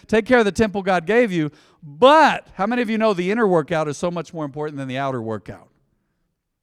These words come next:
Your soul and your body, they're your responsibility. We've talked about that for weeks and weeks now. So let's get into James chapter one, verse five. James chapter one, verse five. Look at this.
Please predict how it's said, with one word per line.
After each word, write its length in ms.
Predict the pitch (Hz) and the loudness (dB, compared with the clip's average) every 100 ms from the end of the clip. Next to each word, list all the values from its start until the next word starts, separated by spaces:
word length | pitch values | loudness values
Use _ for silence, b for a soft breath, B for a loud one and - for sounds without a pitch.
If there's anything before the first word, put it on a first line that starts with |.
| _ _ _ _ _ | _ _ _ _ _
Your 160 | - 196 | 0 0
soul 300 | - 226 226 | 2 2 4
and 60 | 214 | 2
your 100 | 190 | 0
body, 320 | 202 220 226 | 2 2 0
they're 180 | 170 190 | -2 -2
your 220 | 170 185 | -2 -2
responsibility. 760 | 185 - 208 175 170 160 175 | -2 -4 -4 -4 -6 -8 -6
We've 180 | 139 143 | -6 -4
talked 220 | 180 160 | -4 -4
about 220 | 143 135 139 | -4 -6 -6
that 180 | 147 | -8
for 100 | - | -8
weeks 460 | 127 143 190 - - | -4 -2 -2 -6 -10
and 100 | 127 | -6
weeks 300 | 151 139 - | -4 -6 -8
now. 220 | 117 82 _ _ b b b | -12 -12 _ _ b b b
So 360 | - 220 208 160 b b | -2 2 2 2 b b
let's 220 | 277 302 | 0 0
get 160 | 302 262 | -2 -2
into 160 | 208 | -2
James 460 | 156 185 208 214 175 | -2 -2 -2 -4 -2
chapter 320 | 214 175 180 | -2 -2 -6
one, 240 | 165 185 170 | -6 -6 -4
verse 240 | 165 - | -6 -6
five. 480 | 196 175 180 175 _ _ _ _ _ _ 139 | -4 -2 -2 -4 _ _ _ _ _ _ -4
James 480 | 180 208 208 190 | 0 0 -2 -2
chapter 300 | 208 180 180 | -2 -2 -4
one, 200 | 170 185 | -6 -6
verse 220 | 180 170 - | -4 -6 -4
five. 260 | 180 180 | -2 0
Look 140 | 240 208 | -2 -2
at 60 | |
this. 180 | 180 | -4